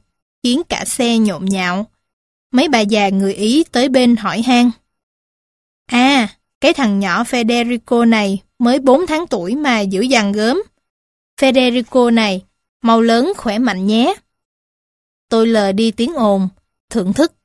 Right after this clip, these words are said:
cái yên bình tự tạo. Chúng ta đến, chúng ta vui đùa, chúng ta bị lãng quên. Đó là tất cả những gì chúng ta làm khi tới với cuộc đời này.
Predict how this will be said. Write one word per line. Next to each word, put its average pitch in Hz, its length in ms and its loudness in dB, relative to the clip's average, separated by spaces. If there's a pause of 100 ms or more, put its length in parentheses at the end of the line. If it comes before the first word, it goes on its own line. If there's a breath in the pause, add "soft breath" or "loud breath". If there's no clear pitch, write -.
cái 233 160 -2
yên 269 280 2
bình 214 260 2
tự 185 240 -6
tạo. 175 400 0 (960)
Chúng 247 200 0
ta 233 160 0
đến, 220 320 2 (420)
chúng 285 180 -2
ta 277 200 0
vui 254 220 -2
đùa, 208 300 2 (480)
chúng 262 200 0
ta 226 260 2
bị 190 240 -2
lãng 196 360 -6
quên. 240 240 4 (680)
Đó 240 160 2
là 240 240 0
tất - 240 -4
cả 190 180 -2
những 208 280 2
gì 208 340 0
chúng 240 160 -6
ta 233 200 -2
làm 202 340 -2
khi 220 240 -2
tới 214 340 0
với 233 300 -2
cuộc - 280 -6
đời 196 160 -2
này. 185 320 -2